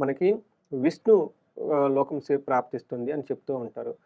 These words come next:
దీని ప్రకారంగా మీరు చా-, ఈ ఒక్క చిన్న కార్యక్రమాన్ని ఇనిషియేట్ చేసుకొని అందరికీ మంచినీళ్ళు ఇచ్చే ప్రోగ్రామ్‌గా ఒకటి పెట్టుకోండి.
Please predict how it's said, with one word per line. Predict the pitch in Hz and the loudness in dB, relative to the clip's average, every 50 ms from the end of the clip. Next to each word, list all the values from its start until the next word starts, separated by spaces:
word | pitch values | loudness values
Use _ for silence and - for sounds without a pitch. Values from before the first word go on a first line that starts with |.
| _ _ _ - | _ _ _ -4
దీని | 143 160 165 | -2 -2 -2
ప్రకారంగా | 139 143 135 135 143 143 147 143 135 127 127 127 127 - _ _ _ _ _ _ - 143 | -2 -4 -2 0 2 2 2 0 -2 -2 -2 -2 -4 -4 _ _ _ _ _ _ -2 2
మీరు | 143 147 139 139 139 139 143 - - - _ - 135 | 4 6 6 6 6 4 2 -4 -20 -16 _ 2 4
చా-, | 135 139 - - | 6 6 6 4
ఈ | 170 143 147 156 151 147 143 139 135 135 139 - - | 2 2 4 4 4 4 2 0 0 0 -2 -4 -8
ఒక్క | 156 147 - - | -12 -10 -4 -4
చిన్న | 139 - - - 156 156 165 | -4 -4 -2 -2 0 0 0
కార్యక్రమాన్ని | 156 - 139 135 139 139 - 143 135 131 131 127 | 0 2 2 0 0 0 -4 -4 -4 -2 -4 -4
ఇనిషియేట్ | 123 127 131 - - 143 135 135 - | -4 -6 -6 -2 -2 -2 -2 -2 -4
చేసుకొని | 135 120 - - - 127 123 123 131 131 | -6 -6 -6 -6 -6 -6 -4 -4 -6 -6
అందరికీ | 127 127 123 135 147 143 139 - | -6 -6 -4 -2 -2 -2 -2 -4
మంచినీళ్ళు | 143 127 127 127 - - 139 127 120 | -6 -6 -6 -6 -6 -4 -4 -4 -4
ఇచ్చే | 117 - 127 | -6 -8 -12
ప్రోగ్రామ్‌గా | 120 _ _ _ - 131 120 120 123 123 123 120 123 123 | -12 _ _ _ -4 -4 -4 -2 -4 -6 -6 -6 -6 -4
ఒకటి | 123 131 123 117 - - | -2 -2 -2 -2 -2 -6
పెట్టుకోండి. | 117 - - - 127 120 120 135 - | -8 -8 -8 -12 -10 -6 -6 -6 -8